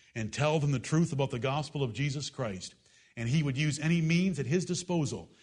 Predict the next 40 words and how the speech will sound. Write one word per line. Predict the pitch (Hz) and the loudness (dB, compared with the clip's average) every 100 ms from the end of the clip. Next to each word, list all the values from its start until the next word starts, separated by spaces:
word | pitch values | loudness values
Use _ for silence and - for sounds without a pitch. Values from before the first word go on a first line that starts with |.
| _ - | _ -10
to | 110 | -6
see | - 156 | 0 0
if | 131 | 2
he | 143 | 0
could | 143 101 | -2 -4
save | - 156 113 90 87 | -4 -4 -6 -8 -10
some | - 113 104 | -8 -8 -8
of | 90 | -8
them, | 92 78 - _ _ _ - | -8 -10 -16 _ _ _ -8
as | 123 | -6
he's | 123 113 | -4 -2
gonna | 139 113 | -2 -2
tell | - 151 | -4 -4
us | 113 113 | -4 -8
in | |
chapter | 104 135 123 - | -6 -4 -4 -4
eleven | 117 120 123 110 | -4 -2 -2 -6
and | 101 | -8
verse | 123 123 | -6 -8
fourteen. | - 127 117 - 120 95 82 _ _ _ _ - | -6 -8 -8 -12 -12 -12 -16 _ _ _ _ 0
When | 139 | 2
it | 127 | 2
comes | - 165 165 - | 2 4 4 2
to | 170 147 | 2 2
salvation | - 165 156 170 170 160 | 2 2 4 2 2 0
in | 147 | 0
Christ, | 135 170 190 202 - - _ - - | 0 0 2 0 -6 -12 _ -10 -2
when | 139 | -2
it | 131 | 2
comes | 160 151 - | 2 4 2
to | 151 135 120 - - _ _ _ _ - | 4 4 2 -6 -20 _ _ _ _ -8
our | 117 123 | -2 0
election, | 110 135 147 - 180 156 - | 4 4 4 0 0 -2 -6
our | 113 | -4
justification, | 104 135 143 - 120 - 147 147 165 165 - _ - | 2 2 2 -2 -6 0 2 2 -2 -4 -8 _ -8
our | 104 | -4
regeneration, | 107 135 139 151 143 147 151 - 143 | 2 4 4 4 4 4 4 0 -2
and | |
our | 120 | -2
glorification, | 117 143 151 139 113 110 98 - | 0 2 2 0 -6 -4 -4 -4